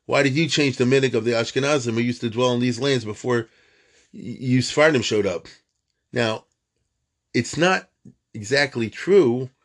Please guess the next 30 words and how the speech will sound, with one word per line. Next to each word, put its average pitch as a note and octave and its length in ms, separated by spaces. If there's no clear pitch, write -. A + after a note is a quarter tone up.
in A2 100
Hamburg. C3 440
No C#3+ 220
Ashkenazim G#2+ 600
had G2 100
lived G2 180
there. G#2+ 140
The G#2 100
Sephardim C3+ 360
were A2 40
actually A2+ 280
the G#2 80
first A#2+ 220
ones A#2+ 220
there. E3 300
See, - 220
he B2 160
says, D3+ 260
"Avsha D#3+ 380
b'kilasenu A#2 720
kak A#2+ 240
Hamburg, A#2+ 500
nisyastra B2+ 680
Sephardim C#3 400
kodem C3+ 280
Ashkenazim." G2+ 640
It C3+ 160
is F#3+ 160
true, B2+ 540
historically, A2 800